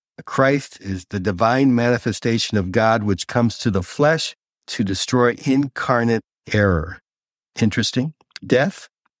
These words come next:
an illusion, the lie of life and matter,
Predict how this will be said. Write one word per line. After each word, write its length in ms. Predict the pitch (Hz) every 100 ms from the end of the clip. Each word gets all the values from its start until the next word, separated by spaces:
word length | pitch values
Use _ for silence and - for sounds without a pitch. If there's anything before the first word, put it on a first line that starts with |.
| _
an 140 | - 110
illusion, 540 | 104 117 117 139 185 - _ _ _ _ _ -
the 100 | 104
lie 540 | 101 104 110 117 120
of 260 | - 95 87
life 400 | 95 101 131 -
and 160 | 92 92
matter, 440 | 98 113 143 175